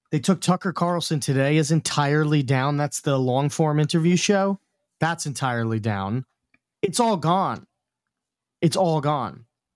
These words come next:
The only thing I didn't check for was that he just did a series of, like, mini movies, like, documentaries. I don't know if those are still there or not, but they spent so much fucking money on this stuff, I can't imagine. So he's gone, and, uh, we don't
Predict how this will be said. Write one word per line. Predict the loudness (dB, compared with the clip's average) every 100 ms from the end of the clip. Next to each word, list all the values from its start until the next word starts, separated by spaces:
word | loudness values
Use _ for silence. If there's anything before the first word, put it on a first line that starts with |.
| 0
The |
only | 4 4
thing | 4
I | 2
didn't | 0 0
check | 2 0
for | 0 0
was | 0
that | 0
he | 0
just | 2 0
did | 2
a | 2
series | 2 4 4 4 2
of, | 0
like, | 0 0
mini | 0 2 4 6
movies, | 6 6 4 6 6 4 0
like, | -2 0
documentaries. | -2 -2 -4 0 2 2 0 -2 -10 _ _ _
I | 0
don't | 2
know | 0
if | -2
those | -2 -2
are |
still | -2 -2 0
there | 0 -2
or | -2
not, | -4 -4 -6 _ _ -4
but | -2
they | 0
spent | 0 -2 -2
so | 0 0
much | -2 -4
fucking | -4 -4 -2
money | -2 0
on | -2 -2
this | -2 -2
stuff, | -4 -4
I | -4
can't | -4 -2
imagine. | 0 0 -2 -6 -12 -18 _ _ _ _ _ _ _ -2
So | 2
he's | 4 4 2
gone, | 0 0 -2 -8 _ _ _ -4
and, | -2 0 0
uh, | 0 0
we | 0
don't | 0 0 -2